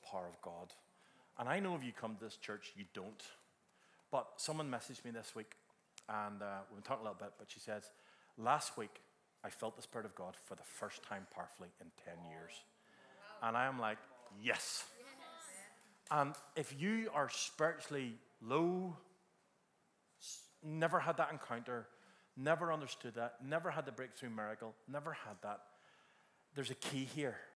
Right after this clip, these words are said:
And, and I f-, I, I finish with this, and then we're gonna pull chairs back, and we're gonna go into ministry time. If you come with the faith of a thimble, you will receive a thimble's worth. If you come with a mug,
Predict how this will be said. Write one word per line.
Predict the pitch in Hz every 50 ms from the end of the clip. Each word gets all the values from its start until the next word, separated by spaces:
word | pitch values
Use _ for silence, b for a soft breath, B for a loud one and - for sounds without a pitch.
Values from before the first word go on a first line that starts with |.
| - - - _ _ _ _ _ _ _ _ _ _ _ - 113
And, | 117 120 120 -
and | - 117
I | 113
f-, | - - - -
I, | - 113 - -
I | 120
finish | - - 131 127 131 127 -
with | 117 101
this, | 104 98 -
and | 110
then | 101 98
we're | 98
gonna | 90 98 98 104 - - -
pull | 110 107
chairs | 104 - 98 95 - -
back, | - 98 95
and | 95
we're | 85 95
gonna | 92 95
go | 92
into | 92
ministry | 87 87 90 - - 104 -
time. | 98 98 92 90 - _ _ b b b b b b b b b b b b b b b b b b b _ _ _ _ _ _ _ _ _ _ - - - _ _ _ _ _ _ _ _ _ _ _ _ _ _ -
If | 151 139 - - 135
you | 143 202 240 247
come | - - - - 180 175 170 160
with | 151 147 - -
the | 143
faith | 123 - - - 139 131 - - -
of | 127 107
a | 110 - - -
thimble, | - 104 101 101 98 110 104 - - - - _ _ _ _ _ _ _ _ _ _ _ _ _ _ b b b b b b b b b
you | - 127 127
will | 120 127 123
receive | 117 113 110 - - - - 147 139 143 135 117 101 - - - - - - _ _ _ _ _ _ _ - -
a | 110 101
thimble's | - - 110 101 98 95 101 104 - -
worth. | 110 110 104 - - - - _ _ _ _ _ _ _ _ _ _ _ _ _ _ _ _ _ b b b b b b b b b
If | b
you | - -
come | - 156 175 185
with | 190 180 -
a | 165
mug, | 147 170 202 233 220 -